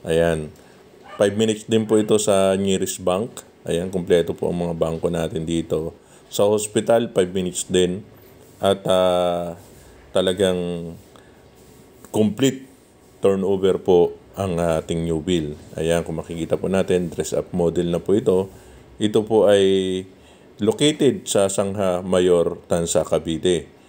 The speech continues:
Along highway lang po ito, kaya ilang minutes lang po, nasa S M Tansa na kayo. Ayan, ito po yung dress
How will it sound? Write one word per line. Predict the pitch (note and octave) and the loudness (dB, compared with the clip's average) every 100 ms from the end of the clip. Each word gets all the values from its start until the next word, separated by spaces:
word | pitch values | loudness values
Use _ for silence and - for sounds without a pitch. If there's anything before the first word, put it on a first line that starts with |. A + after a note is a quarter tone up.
| - - | -20 -18
Along | - F#2 G#2+ G#2+ G#2 G#2 | -2 2 4 4 0 0
highway | G#2+ G#2 G#2 G#2 | 0 2 2 0
lang | G#2 | -2
po | G#2 A#2+ | 0 0
ito, | C3 G2+ A#2 - - - - - - | 2 2 0 -6 -20 -20 -20 -20 -2
kaya | G2 F#2 F#2 F#2 F#2 F2 - - - - - - A2 | 0 2 2 0 -2 -6 -12 -20 -20 -20 -20 -8 0
ilang | G#2 G2+ | 0 2
minutes | A2 G#2+ | 0 0
lang | - C3 C#3+ | -2 -2 2
po, | C3+ - | 0 0
nasa | G#2+ G2+ G2 G2 F#2 F#2 F2+ - - - - - - - - | -2 -2 0 0 0 -2 -6 -12 -20 -20 -20 -20 -20 -12 0
S | A#2 - A#2+ | 0 0 0
M | G2+ F#2 F#2+ | 0 -2 -4
Tansa | - F2+ F2+ E2+ | 0 0 -2 -6
na | D#2+ | -2
kayo. | D#2+ E2 D#2 - - - | -2 -2 -4 -10 -20 -14
Ayan, | E2+ E2 E2 D#2 D#2 | -6 -2 0 -2 -6
ito | F2 F2+ | -6 -6
po | E2+ E2+ | -4 -4
yung | F2 E2+ E2 E2+ | -2 -4 -6 0
dress | G#2 G2+ - | 2 2 -2